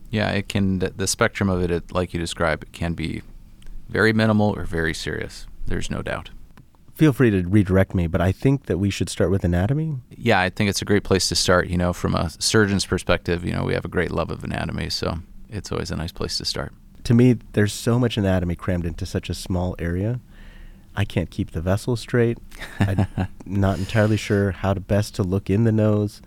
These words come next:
Speaker 1: Yeah.
Speaker 2: Take us through it. How do you teach this to students?
Speaker 1: As we're talking about epistaxis and the bleeding, I think the first thing that you kinda think about is the arterial supply of the nose.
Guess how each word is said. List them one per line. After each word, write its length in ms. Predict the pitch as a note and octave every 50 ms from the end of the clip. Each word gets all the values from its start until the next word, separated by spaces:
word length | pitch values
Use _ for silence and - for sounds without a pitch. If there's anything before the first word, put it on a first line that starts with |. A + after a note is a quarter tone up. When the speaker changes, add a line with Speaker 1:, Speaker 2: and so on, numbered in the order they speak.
| - -
Speaker 1:
Yeah. 140 | - - F#2+ - - -
Speaker 2:
Take 220 | - E3 E3 -
us 120 | C3+ - -
through 220 | - F#2 D#2+ C#2+
it. 140 | C2+ A2+ A#2+ - - -
How 140 | - B2 C3
do 60 | C3
you 60 | A#2 A2
teach 280 | - - F#2+ - -
this 160 | - E2 -
to 100 | - E2
students? 420 | D#2 - - C#2+ - - - - - -
Speaker 1:
As 200 | F2+ G2+ F2+ -
we're 80 | G2+
talking 360 | - - - G#2+ G2 - G#2
about 180 | F#2+ F2+ F2+ F2+
epistaxis 840 | F2 F2 - F2+ - - F2+ E2+ F2 E2+ - - F2+ F#2 - - - F2+
and 260 | E2+ E2+ E2+ - -
the 80 | - F2+
bleeding, 580 | F2 G2 G2 F#2+ F#2 E2+ E2+ F#2 E2+ E2 E2 D#2
I 80 | D#2+
think 240 | - - F2 D#2 -
the 80 | - F2+
first 300 | - - E2+ - - -
thing 100 | E2 F2
that 140 | - - D#2
you 40 |
kinda 240 | F2 - F2+ D#2+ E2 E2
think 200 | - E2 - -
about 260 | - D#2 - - D#2
is 180 | D#2 - -
the 140 | - E2+ D#2+ -
arterial 360 | - - - - - A#1 -
supply 360 | - - - - - - -
of 100 | - -
the 60 | - -
nose. 340 | - - - - - -